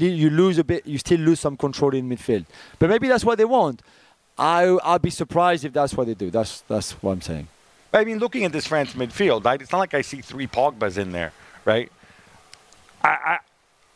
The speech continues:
Speaker 2: maybe at some point you say, "You know what? I back Enzo, McAllister, and,
Speaker 1: De Paul.
Speaker 2: uh, and Rodrigo De Paul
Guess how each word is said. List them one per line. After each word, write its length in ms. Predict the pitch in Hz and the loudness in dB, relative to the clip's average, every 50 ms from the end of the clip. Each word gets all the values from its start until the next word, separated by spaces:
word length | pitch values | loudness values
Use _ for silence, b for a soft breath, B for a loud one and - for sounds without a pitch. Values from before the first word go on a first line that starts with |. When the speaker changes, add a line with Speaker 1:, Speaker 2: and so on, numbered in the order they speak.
| _ _ _ _ _ - - - - _ _ _ - - - | _ _ _ _ _ -20 -20 -20 -20 _ _ _ -20 -18 -6
Speaker 2:
maybe 460 | 175 139 185 202 214 202 247 226 208 | -2 0 2 2 2 0 0 0 0
at 100 | 185 - | 2 2
some 160 | - 165 180 | 2 0 0
point 200 | 170 - 170 151 | 0 -2 -4 -4
you 60 | 143 131 | -4 -4
say, 140 | - 151 | -2 -2
"You 100 | 139 139 | -2 0
know 100 | 147 151 | 0 0
what? 220 | 143 143 175 - - 135 | 2 2 2 2 2 2
I 100 | 139 135 | 2 2
back 360 | - 160 160 160 - _ - | 4 2 2 2 0 _ -8
Enzo, 420 | 147 139 147 147 127 - 139 131 | -10 -8 -8 -8 -8 -6 -4 -4
McAllister, 680 | 123 123 117 - 131 135 135 131 113 - - 120 110 104 - b b b b b b b | -4 -4 -2 0 0 2 0 0 -4 -6 -6 -6 -4 -6 -6 b b b b b b b
and, 560 | - 139 131 127 123 120 120 120 120 117 113 | 0 0 0 0 0 -2 -2 -4 -6 -10 -10
Speaker 1:
De 120 | 104 - 107 | -8 -6 -4
Paul. 220 | - 135 117 110 | 0 0 2 2
Speaker 2:
uh, 60 | 110 107 | 0 0
and 140 | - 135 127 | 0 -2 -2
Rodrigo 280 | 127 113 127 120 131 123 | -2 -4 -4 -2 -2 -2
De 80 | 117 | 0
Paul 280 | - 160 175 170 156 | 0 0 0 0 0